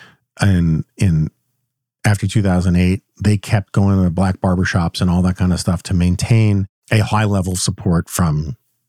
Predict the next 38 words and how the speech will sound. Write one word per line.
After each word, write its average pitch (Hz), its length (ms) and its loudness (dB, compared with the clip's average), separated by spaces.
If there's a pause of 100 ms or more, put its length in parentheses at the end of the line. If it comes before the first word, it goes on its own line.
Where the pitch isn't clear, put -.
(140)
low 117 260 2
propensity 95 800 0 (280)
black 123 320 2
voters. - 380 -6 (320)
Nothing 92 380 0 (680)
evil 185 200 2
about 170 220 0
it, 156 100 -4
nothing 101 200 -2
wrong 131 160 2
about 120 160 0
it. 101 80 -4
I'm 101 80 0
just 98 180 -2
trying 104 160 0
to 98 100 -2
illustrate 104 300 0
the 95 60 -4
point 90 260 0
that 87 220 -4
this 117 260 2
is, 104 160 0 (400)
it's 113 140 0
often 127 280 0
about 107 300 0
how 113 140 0
much 110 180 0
you 101 60 -2
can 95 120 0
turn 117 280 0
up 110 180 -2
the 95 80 -2
gain 104 720 2 (340)
of 90 640 0
your 87 480 0 (120)
low 110 180 2
propensity 101 460 0
voters 87 560 0